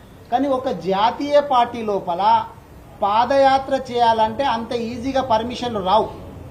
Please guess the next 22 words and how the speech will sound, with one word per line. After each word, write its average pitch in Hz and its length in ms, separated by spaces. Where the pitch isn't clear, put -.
మనం 220 380
చూసినాం 247 380
గతం 247 260
లోపల 247 400
వైఎస్ 233 500
రాజశేఖర్ 254 640
రెడ్డి 240 240
గారు 240 440
టూ 226 140
థౌజండ్ 240 560
ఫోర్ 247 280
కంటే 233 220
ముందు 226 220
పాదయాత్ర 220 560
చేయాలంటే 214 840
ఆయన 214 260
రిక్వెస్ట్ 262 520
పెట్టుకున్నాక 240 500
ఆరు 220 260
నెలలకు 233 340
వచ్చింది 165 300
అనుమతి. 214 380